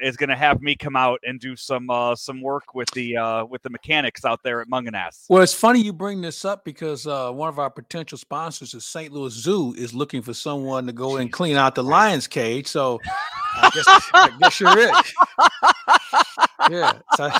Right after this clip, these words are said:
Speaker 2: just, I just got an email from them, but just, they want us to come out and see what it's like to li-, live in a lion's cage and, and take care
Speaker 1: Wonderful.
Speaker 2: of lions. Yeah.
Speaker 1: Yeah.
Speaker 2: So
Speaker 1: No, that's, that's great.
Speaker 2: Well, it's li-, wait a minute. Bears are also involved. So
Speaker 1: Yeah.
Speaker 2: you can take your pick.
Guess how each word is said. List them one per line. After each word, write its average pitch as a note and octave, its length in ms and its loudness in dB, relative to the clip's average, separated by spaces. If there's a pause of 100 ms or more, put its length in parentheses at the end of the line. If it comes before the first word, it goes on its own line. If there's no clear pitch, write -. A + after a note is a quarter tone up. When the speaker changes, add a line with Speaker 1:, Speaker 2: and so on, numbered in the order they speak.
Speaker 2:
just, - 340 0
I D3+ 100 -2
just F#3+ 260 -4
got G3+ 180 4
an G3+ 120 0
email G3+ 360 2
from B2+ 180 -10
them, A2 280 -6
but A#2+ 200 -12
just, C#3+ 260 -10
they C#3+ 100 -4
want D#3+ 180 -2
us C3 100 -8
to - 60 -12
come F3 200 -2
out D#3+ 220 4
and C3+ 140 -14 (240)
see G#3 240 -4
what G3 120 6
it's - 120 -4
like F#3 240 -2
to D3+ 100 -8
li-, D#3 220 -14
live F3 240 -2
in E3+ 80 -4
a D3+ 80 -2
lion's D#3 420 2
cage B2+ 420 -6
and, A#2+ 120 -12
and A#2+ 220 -14 (100)
take C3+ 140 -10
care D3 60 2
Speaker 1:
Wonderful. C#3 200 4
Speaker 2:
of A#2 60 -4
lions. A#2 540 -6
Yeah. A#2 240 -14
Speaker 1:
Yeah. C#3 220 4
Speaker 2:
So G#2+ 220 -8
Speaker 1:
No, C3 220 -2
that's, B2+ 280 0
that's C#3 260 -4
great. B2 260 0
Speaker 2:
Well, G#3 120 8
it's G3 120 2
li-, G3 260 2
wait A3+ 160 2
a - 20 -6
minute. C#3 320 -14
Bears A3 400 -4
are E3 80 -8
also E3 480 -10
involved. A2 480 -12
So D#3+ 100 -4
Speaker 1:
Yeah. F3 200 6
Speaker 2:
you A#2 60 -10
can G#2+ 120 -20
take E3 200 -14
your C3+ 100 -16
pick. C#3 300 -14